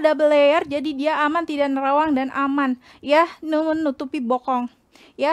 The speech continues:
seperti itu sayang. Ini etalase empat ya. Dua ratus dua puluh, oh, sorry. Nah, seperti ini Bunda, cantik.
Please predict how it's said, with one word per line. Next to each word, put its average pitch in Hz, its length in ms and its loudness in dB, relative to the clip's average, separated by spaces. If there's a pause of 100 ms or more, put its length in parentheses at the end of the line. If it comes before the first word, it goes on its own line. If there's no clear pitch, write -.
seperti 320 400 -4
itu 359 160 -4
sayang. 339 400 -2
Ini 349 240 -4
etalase 339 320 2
empat 349 320 -4
ya. 285 160 -4 (480)
Dua 302 240 4
ratus 320 400 0
dua 277 160 2
puluh, 320 160 -10
oh, - 40 -20
sorry. 330 280 -2 (3000)
Nah, 302 320 0 (160)
seperti 349 400 -6
ini 381 80 -6
Bunda, 359 400 2
cantik. 339 320 -4